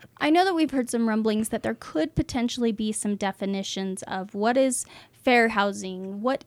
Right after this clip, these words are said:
is affordable housing. Um, so I guess we'll just have to kind of watch and see and, and, and see if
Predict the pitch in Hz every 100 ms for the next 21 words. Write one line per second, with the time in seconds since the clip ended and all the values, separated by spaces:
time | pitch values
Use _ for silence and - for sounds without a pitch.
0 | - 254 247 214 - 226 214 208 208 202
1 | 190 202 190 185 185 - - - _ 196
2 | 185 190 - _ - - 220 208 226 240
3 | - 359 330 320 311 285 277 254 220 208
4 | 233 220 220 - 226 214 196 185 196 -
5 | - - 208 98 220 - 262 247